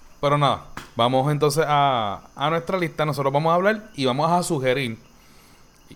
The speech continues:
Y de todos estos que, que vamos a sugerir, yo voy a poner en la lista de, en las notas de, del, del episodio, eh, voy a tratar de poner todos los links.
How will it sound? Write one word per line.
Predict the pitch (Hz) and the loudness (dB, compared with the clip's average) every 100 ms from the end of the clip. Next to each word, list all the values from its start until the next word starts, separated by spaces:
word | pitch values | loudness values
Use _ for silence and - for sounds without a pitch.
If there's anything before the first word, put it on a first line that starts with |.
| - | -18
Y | - 127 123 123 120 117 | -6 -2 0 0 -2 -2
de | 120 120 | -2 0
todos | 120 131 156 165 | 0 2 4 2
estos | 175 170 185 180 - - - - | 0 0 -2 -2 -4 -10 -12 -6
que, | 160 156 151 147 | 0 0 0 -2
que | |
vamos | 156 160 165 | -2 -2 -4
a | |
sugerir, | 175 180 160 147 - - - - - | -4 -6 -6 -8 -12 -20 -20 -20 -6
yo | - | 0
voy | 117 120 | 2 2
a | |
poner | 139 143 160 | 0 0 0
en | 160 | 0
la | 135 | -2
lista | 120 135 - - - - - - - - | -2 -8 -10 -10 -12 -14 -20 -20 -20 -20
de, | 104 107 117 113 110 104 95 90 - - - - - - | -10 -2 0 0 0 -2 -6 -10 -16 -20 -20 -20 -18 -6
en | 117 | -2
las | 113 | 0
notas | 110 113 | 0 0
de, | 131 139 143 | 2 2 0
del, | 143 147 143 143 143 | 0 0 0 0 0
del | 143 | 0
episodio, | 143 151 175 165 131 127 - - - - - | -2 -2 2 2 2 0 -6 -20 -20 -20 -12
eh, | - 117 113 113 110 | -2 2 2 2 0
voy | 110 | 0
a | 120 | 0
tratar | 139 160 | 0 2
de | 170 | 2
poner | 170 180 | 2 -2
todos | 165 143 143 160 | -4 0 2 2
los | 156 | 2
links. | 131 123 117 107 - | 0 0 0 -2 -6